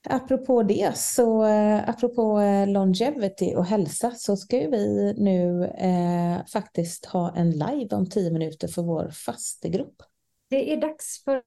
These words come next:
Speaker 2: ytterligare. Vi startade igår och nu kör vi första live-frågestunden. Så att, eh, den ska vi börja förbereda oss för att hoppa in i nu.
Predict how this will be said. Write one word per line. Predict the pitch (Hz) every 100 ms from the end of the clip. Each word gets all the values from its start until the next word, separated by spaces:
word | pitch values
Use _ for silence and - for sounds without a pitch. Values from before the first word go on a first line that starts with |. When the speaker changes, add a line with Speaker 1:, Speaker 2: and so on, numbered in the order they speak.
| 269
Speaker 2:
ytterligare. | 269 262 240 240 269 - _
Vi | - 220
startade | - 262 254 240
igår | 254 233 240
och | 247 233 220 226
nu | 220
kör | 214 214
vi | 220
första | 220 220 208
live-frågestunden. | 202 196 190 208 196 208 - 214 214 226
Så | - 247
att, | 247 -
eh, | 233 226
den | 233 302
ska | - 349 _ _ -
vi | 330 269 247
börja | 240 240 226
förbereda | - 269 214 196 196
oss | 202 -
för | 196
att | 202
hoppa | 196 196
in | 214
i |
nu. | 294 -